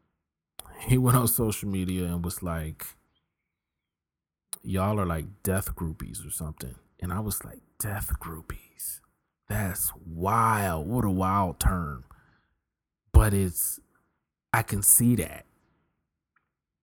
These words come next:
Like, cats you weren't even really close with when they were living, whether they're an artist or an athlete or s-, whatever celeb,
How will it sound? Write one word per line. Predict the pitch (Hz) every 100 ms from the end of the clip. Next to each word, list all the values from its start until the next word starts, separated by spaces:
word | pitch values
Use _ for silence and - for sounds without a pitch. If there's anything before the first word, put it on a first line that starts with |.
| _ _ _ _ _ _ _ _ -
Like, | 117 104 87
cats | - 151 156 -
you | 147
weren't | 131 113 107
even | 101 90
really | 87 101 98 90 82 -
close | - 107 123 -
with | 113 113 113
when | - 104
they | 98
were | 92
living, | 85 92 123 117 120 117 117 123
whether | 101 92
they're | 92 85
an | 78
artist | - 101 104 104 98 -
or | 82
an | 82
athlete | 90 98 - 190 196 196
or | 180
s-, | - - - -
whatever | - 104 98 101
celeb, | - - 90 95 95 85 71